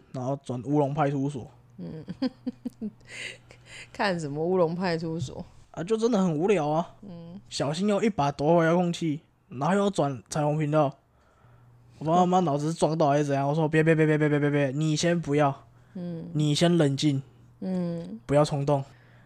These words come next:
Speaker 1: 然后我就把那个电视遥控器拿回来，然后继续转乌龙派出所。
Speaker 2: 嗯。
Speaker 1: 然后没多久就度孤了，我就坐着，然后就很像那种打坐的人。
Speaker 2: 嗯。
Speaker 1: 然后就在那边拱了。
Speaker 2: 坐着睡觉。
Speaker 1: 对，然后还差点流口水，我是，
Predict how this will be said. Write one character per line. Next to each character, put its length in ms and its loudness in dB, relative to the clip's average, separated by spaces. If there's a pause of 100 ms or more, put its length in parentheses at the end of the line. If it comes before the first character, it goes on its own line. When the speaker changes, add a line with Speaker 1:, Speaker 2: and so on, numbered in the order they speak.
(120)
Speaker 1:
然 120 -2
后 120 2
我 80 4
就 140 6
把 380 0
那 100 -4
个 100 0
电 220 0
视 140 -2
遥 120 2
控 120 0
器 180 -2
拿 180 -4
回 120 0
来， 200 -2
然 60 -6
后 180 -2
继 180 -8
续 100 -2
转 220 -8
乌 80 0
龙 140 -2
派 120 -2
出 200 -4
所。 200 -8 (300)
Speaker 2:
嗯。 340 -8 (300)
Speaker 1:
然 160 2
后 100 6
没 160 2
多 200 4
久 120 2
就 120 2
度 120 0
孤 280 4
了， 100 2 (200)
我 80 2
就 80 4
坐 280 6
着， 120 6
然 120 4
后 180 6 (120)
就 120 2
很 140 2
像 140 2
那 80 4
种 240 -2 (100)
打 180 4
坐 220 6
的 120 4
人。 180 -4 (280)
Speaker 2:
嗯。 380 -4 (100)
Speaker 1:
然 160 0
后 80 4
就 120 2
在 60 2
那 60 2
边 200 -2
拱 280 2
了。 240 4
Speaker 2:
坐 140 4
着 100 4
睡 200 2
觉。 180 -2
Speaker 1:
对， 200 10 (280)
然 100 6
后 40 10
还 60 8
差 120 4
点 140 6
流 100 6
口 180 8
水， 240 4 (360)
我 100 4
是， 100 8